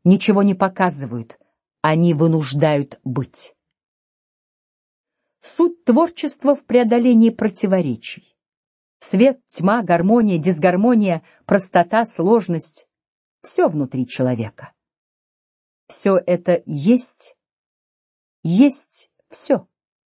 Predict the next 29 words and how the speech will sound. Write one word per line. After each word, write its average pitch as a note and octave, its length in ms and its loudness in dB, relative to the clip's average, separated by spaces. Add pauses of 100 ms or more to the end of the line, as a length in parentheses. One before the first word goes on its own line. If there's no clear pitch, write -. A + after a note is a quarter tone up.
(1400)
И E3+ 80 2
когда F#3 340 2
ты F#3 80 -6
хочешь F#3 540 -4
с - 160 -6
этим F3 260 0
всем E3+ 500 -2
справиться G3+ 760 -4
при D3 140 -8
помощи C#3 380 -4
своих C#3+ 380 -4
неуклюжих D3 520 -2
слов D#3 400 -2 (460)
и D#3+ 100 0
заранее E3 640 0 (540)
продумать F#3+ 520 0
свои D#3 280 -4
действия, F3+ 600 0 (400)
то G#3 180 2
за F#3+ 220 2
что - 160 -2
бы G3 120 -2
ты G3 140 -2
ни G3 80 2
схватился — F#3+ 840 -2 (300)
все A#3+ 240 0
оказывается G3+ 640 -4
сплошными F#3 520 -2
противоречиями. C#3 1080 -6